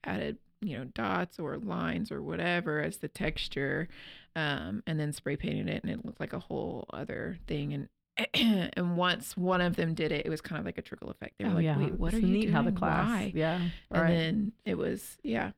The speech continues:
Speaker 2: Right, right.
Speaker 1: It's fantastic. Again, doing these kinds of things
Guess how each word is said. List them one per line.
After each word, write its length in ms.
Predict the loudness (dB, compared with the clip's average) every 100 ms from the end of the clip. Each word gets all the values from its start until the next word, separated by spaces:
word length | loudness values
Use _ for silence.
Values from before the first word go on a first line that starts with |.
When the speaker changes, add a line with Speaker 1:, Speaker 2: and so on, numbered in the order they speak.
| _ _
Speaker 2:
Right, 240 | -2 -2 0
right. 220 | 0 -2 _ -16 -14
Speaker 1:
It's 80 | -2
fantastic. 640 | 0 4 2 2 -2 -4 -10 -4
Again, 320 | 2 4 2 -2 0
doing 240 | 2 4
these 220 | 2 0
kinds 340 | 0 0 0 0
of 80 | -4
things 880 | -2 2 2 2 0 -2 -8 -14